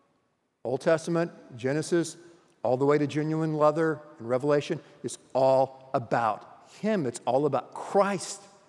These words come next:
Christ is our foundation. Christ is our motivation. That's why we pursue excellence, because we're working unto him.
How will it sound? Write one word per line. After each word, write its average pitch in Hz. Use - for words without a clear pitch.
Christ 190
is 156
our 147
foundation. 202
Christ 208
is 180
our 170
motivation. 247
That's 160
why 196
we 208
pursue 190
excellence, 220
because 180
we're 170
working 185
unto 165
him. 208